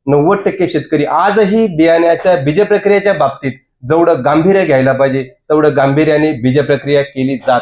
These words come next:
नाही. आणि मग ह्याच अनुषंगाने आम्ही एक प्रतियोगिता या ठिकाणी आयोजित करत आहोत, ज्यामध्ये जे शेतकरी बीज प्रक्रियेचं औषध किंवा बीज प्रक्रियेची सामुग्री खरेदी करतील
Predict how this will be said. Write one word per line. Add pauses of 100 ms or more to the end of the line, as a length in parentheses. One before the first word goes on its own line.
नाही. (200)
आणि
मग
ह्याच
अनुषंगाने (200)
आम्ही
एक (320)
प्रतियोगिता
या
ठिकाणी
आयोजित (100)
करत
आहोत, (340)
ज्यामध्ये (580)
जे
शेतकरी
बीज
प्रक्रियेचं (440)
औषध (220)
किंवा
बीज
प्रक्रियेची
सामुग्री (100)
खरेदी
करतील